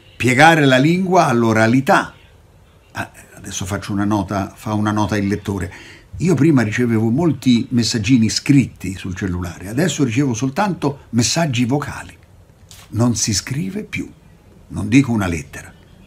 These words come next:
ma neanche un messaggino. "E poi bisogna parlare una lingua unica", dice Onfray, eliminare i classici. Per abolire la verità bisogna imporre l'ideologia,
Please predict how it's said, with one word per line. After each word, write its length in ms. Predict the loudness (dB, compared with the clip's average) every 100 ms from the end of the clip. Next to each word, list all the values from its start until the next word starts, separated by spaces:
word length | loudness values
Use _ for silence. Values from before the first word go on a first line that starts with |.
| -20 -20 -6
ma 120 | -4
neanche 360 | 0 0 0 0
un 100 | 2
messaggino. 560 | 0 -2 -6 -8 -16 -20 -20 -20 -20 -20 -20 -20 -20 -10
"E 140 | 0 4
poi 200 | 4 4
bisogna 320 | 4 4 4
parlare 460 | 4 4 4 6
una 180 | 2 2
lingua 400 | 4 4 4 2
unica", 560 | 2 2 0 -2 -6 -12 -18 -20 -20 -20 -20 -20 -20 -4
dice 400 | -4 0 0 0
Onfray, 460 | -2 -2 -4 -4 2
eliminare 580 | 4 6 4 4 4 2
i 60 | 0
classici. 640 | -2 -4 -10 -10 -14 -14 -20 -20 -20 -20 -20 -20 -20 -20 -20 -20 -20 -20 -20 -20 -2
Per 160 | 2
abolire 460 | 4 4 8 8 6
la 120 | 0
verità 520 | 2 2 2 0 0 -12 -20 -20 -20 -20 _ 0
bisogna 540 | 4 4 4 4 4
imporre 680 | 4 2 2 2 2 0 -2
l'ideologia, 1300 | 0 2 2 4 2 2 2 0 -2 -6 -8 -12 -14